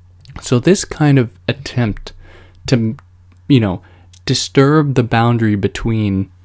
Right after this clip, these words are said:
cinema and reality as we understand it, because apparently not natural light is natural, or natural light is real, which is totally random that we ascribe it with this kind of meaning,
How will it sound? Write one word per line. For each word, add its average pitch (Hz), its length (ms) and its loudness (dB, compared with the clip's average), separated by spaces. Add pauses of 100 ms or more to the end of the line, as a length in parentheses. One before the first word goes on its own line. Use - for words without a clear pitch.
(120)
cinema 113 640 0 (300)
and 98 280 -2 (540)
reality 110 680 0
as 104 160 -4
we 101 100 0
understand 90 500 -2
it, - 180 -8 (340)
because 95 540 -2
apparently 95 760 -2 (800)
not 110 420 -2
natural 110 600 0
light 95 280 -2
is 95 280 -4 (100)
natural, 98 640 -4 (440)
or 95 240 2
natural 104 420 0
light 98 260 -4
is 95 320 -4
real, 107 560 -2 (600)
which 117 180 -2
is 98 80 -6
totally 98 360 0
random 95 340 0
that - 140 -2
we 107 100 0
ascribe 92 460 -2
it - 80 -4
with - 100 -8
this 101 180 -8
kind 90 220 -2
of 87 80 -6
meaning, 107 380 -2